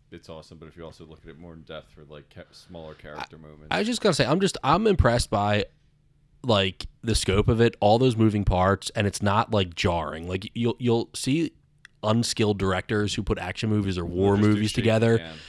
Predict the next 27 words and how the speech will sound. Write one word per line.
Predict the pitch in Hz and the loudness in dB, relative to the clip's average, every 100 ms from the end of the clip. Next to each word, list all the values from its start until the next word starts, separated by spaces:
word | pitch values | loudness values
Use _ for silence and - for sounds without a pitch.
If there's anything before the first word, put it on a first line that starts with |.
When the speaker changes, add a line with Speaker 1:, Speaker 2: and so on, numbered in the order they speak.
| - - | -20 -18
Speaker 1:
for | 92 | -6
no | 113 | -4
Speaker 2:
and | 156 | -2
it's | - | -2
just | 156 | -2
Speaker 1:
reason. | 151 | 0
Speaker 2:
like | 127 - | -2 -2
a | 113 | 0
lot | 127 | 2
of | 135 | 2
handheld. | 107 104 104 107 104 | -2 -4 -2 0 0
It's | 98 | -2
all | 104 107 | -4 -4
nonsense. | 95 92 95 104 95 92 | -4 -4 -4 -4 -4 -6
It's | 98 | -6
all | 98 | -6
trash. | - - 85 85 87 | -6 -8 -6 -8 -8
It | |
looks | 92 - | -8 -8
terrible. | - 87 85 87 90 - - - - | -4 -2 -2 -2 -4 -8 -20 -20 -2
This | 123 - | 0 0
is | 143 | -2
probably | - 113 | -2 -2
the | 98 | -2
best | 98 - | -4 -6
looking | 90 101 - 85 | 0 0 0 -4
movie | 82 85 85 85 87 | -6 -8 -8 -10 -10